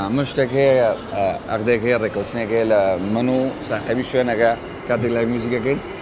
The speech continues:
سێ سەعات دەبێ، گۆرانی بۆ تێ. ئە، نوێ شەو بۆ دوانزەی شەو، ئە، دە بۆ یەکە. ئەو شەوەش، ئە، یەکێک لە شەوە زۆر خەڵباڵغەکان بەڕاستی تۆ ناتوانی، ئە، کە ئەو هەموو جوان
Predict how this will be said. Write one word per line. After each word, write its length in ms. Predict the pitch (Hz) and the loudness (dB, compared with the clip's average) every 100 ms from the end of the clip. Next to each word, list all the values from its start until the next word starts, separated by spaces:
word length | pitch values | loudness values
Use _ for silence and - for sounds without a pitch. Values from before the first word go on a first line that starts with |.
| - | -4
سێ 100 | - 139 | 0 2
سەعات 200 | 131 131 127 | 4 4 4
دەبێ، 220 | 131 165 185 - - - - - | 2 2 0 -8 -14 -14 -14 -2
گۆرانی 300 | 131 139 139 127 | 2 4 4 2
بۆ 80 | 92 - | 0 -4
تێ. 120 | 85 - - - - | -8 -8 -12 -12 -4
ئە، 180 | 107 117 120 | 0 2 2
نوێ 160 | 113 110 | 0 0
شەو 120 | 139 147 | 0 2
بۆ 60 | 151 | 4
دوانزەی 320 | 143 139 135 127 | 2 2 0 2
شەو، 100 | 113 | 4
ئە، 80 | 117 117 113 | 6 4 4
دە 80 | 113 | 2
بۆ 80 | 123 120 | 4 4
یەکە. 200 | 104 127 180 - - - - - - - - - - | 2 -2 -6 -10 -12 -12 -14 -12 -12 -12 -14 -8 -2
ئەو 80 | 131 | 0
شەوەش، 400 | 147 147 226 202 - - - - | 4 4 4 2 0 -10 -14 -4
ئە، 60 | 123 | 0
یەکێک 200 | 135 151 147 | 0 0 0
لە 40 | 147 | 0
شەوە 160 | 151 139 | 2 2
زۆر 100 | 131 123 | 2 0
خەڵباڵغەکان 560 | 123 123 120 123 139 107 | 2 4 4 2 2 2
بەڕاستی 280 | 95 98 - | 0 -2 -2
تۆ 60 | 127 135 | 0 2
ناتوانی، 500 | 127 101 92 92 87 | 2 0 -2 -2 -4
ئە، 140 | - 101 95 90 | 0 2 2 0
کە 80 | 107 - | -2 0
ئەو 100 | 107 | 0
هەموو 220 | 98 104 101 95 | -2 -4 -4 -2
جوان 300 | 92 90 | -2 -2